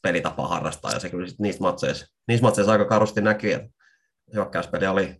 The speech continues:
oli aika nuhasta, varmasti ei nyt pelkästään laitapakkeja siitä voida syyttää, mut kyllä se peli vaikeuttaa, kun siellä ei käytännössä ole ollut semmoista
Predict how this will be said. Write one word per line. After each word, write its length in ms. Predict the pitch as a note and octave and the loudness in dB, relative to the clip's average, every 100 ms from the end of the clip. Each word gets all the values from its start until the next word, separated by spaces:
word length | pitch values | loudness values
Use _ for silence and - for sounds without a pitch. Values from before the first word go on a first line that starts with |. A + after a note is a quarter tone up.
| - | 2
oli 200 | C3 B2 | 6 8
aika 180 | A#2 A2 | 8 6
nuhasta, 560 | A2+ A2+ - G2+ - - | 6 4 2 -2 -4 -6
varmasti 480 | G2 G2 - - _ _ _ _ _ _ _ _ G#2 | -6 -4 -6 -10 _ _ _ _ _ _ _ _ 0
ei 60 | |
nyt 220 | G2+ G2+ | 0 0
pelkästään 400 | - A2+ G#2+ G#2 | 0 2 2 2
laitapakkeja 500 | G2+ G2 F2+ F2 F2 | 4 4 0 0 0
siitä 220 | F2+ F2+ F#2 | 0 -2 0
voida 180 | F#2 | -2
syyttää, 440 | F2 - E2 - E2+ | -2 -6 -8 -4 -2
mut 280 | F2 - _ _ _ _ _ | -2 -6 _ _ _ _ _
kyllä 120 | - | -12
se 60 | F#2 | -2
peli 260 | G#2 G2+ F#2+ | 0 2 2
vaikeuttaa, 480 | F2+ F2 E2+ E2 | 2 0 -2 -2
kun 240 | F2 E2+ - _ _ _ _ _ _ _ _ _ _ | -2 -4 -6 _ _ _ _ _ _ _ _ _ _
siellä 220 | - G2 | -4 -2
ei 60 | F2+ | 2
käytännössä 400 | F#2+ F2+ F2 - | 2 2 0 2
ole 300 | F2+ - - | 2 2 -2
ollut 300 | - G#2 F#2 | 0 2 2
semmoista 360 | - E2+ E2 - | -4 -6 -6 -8